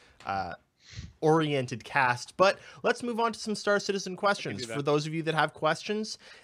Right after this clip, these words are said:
Speaker 1: exclamation mark, question mark in the chat gives you the link to the doc to put some questions in. Let's start with, uh, a question from, God, why, why is the name not, uh,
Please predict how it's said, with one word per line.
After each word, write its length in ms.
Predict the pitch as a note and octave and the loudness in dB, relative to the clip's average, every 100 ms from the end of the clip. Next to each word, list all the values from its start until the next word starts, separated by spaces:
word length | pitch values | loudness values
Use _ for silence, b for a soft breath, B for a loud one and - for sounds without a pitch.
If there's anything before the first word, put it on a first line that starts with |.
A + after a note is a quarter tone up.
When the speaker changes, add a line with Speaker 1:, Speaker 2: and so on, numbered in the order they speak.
| - | -4
Speaker 1:
exclamation 600 | D#3 - E3 E3 - E3+ | -4 -6 -2 0 0 0
mark, 260 | E3 D#3 | 0 0
question 420 | - F3+ F3+ F#3+ F3+ | 0 2 2 -2 0
mark 300 | F3 F3 - | 0 0 -4
in 320 | C#3+ C#3 B2 | -4 -4 -6
the 200 | C3 B2 | -6 -6
chat 560 | - - F#3 F#3 F#3 - | -4 2 4 4 2 -2
gives 280 | B2+ A2+ - | -4 -2 -6
you 100 | A2+ | -8
the 160 | G#2+ G#2+ | -6 -6
link 420 | A#2 F3+ F3+ - | -2 -2 -2 -8
to 100 | - | -10
the 200 | G#2 G2+ F#2 | -6 -6 -6
doc 460 | D#3 D#3+ E3+ E3 - | 0 2 4 0 -4
to 120 | - F2+ _ | -12 -14 _
put 200 | C3 - | -14 -12
some 160 | G#2+ E2+ | -14 -16
questions 540 | - G3 F#3+ - F3+ F3+ | -2 0 0 -2 -6 -2
in. 180 | F3+ F3 B B - | -2 -4 B B 0
Let's 240 | F3+ - | 0 0
start 500 | - - F3 F3+ - b b - | -4 4 6 6 2 b b -2
with, 560 | F3 G3 F3+ - - - _ _ _ _ _ _ _ _ - | 4 6 6 2 -14 -20 _ _ _ _ _ _ _ _ -4
uh, 160 | D3 C#3+ | 2 4
a 60 | D3 | 2
question 360 | - F3 - E3 | 2 0 0 -4
from, 420 | - F#3 D3+ G3+ - _ _ - | 0 2 2 -2 -10 _ _ -20
God, 160 | - - | -20 -12
why, 180 | D#3+ E3+ - | -8 -8 -8
why 160 | F3+ | -8
is 140 | G3+ F#3 | -8 -8
the 80 | |
name 240 | F3 E3+ D#3 | -8 -6 -8
not, 180 | A#2 - - | -10 -12 -10
uh, 380 | C3+ C3+ C#3 | 0 2 2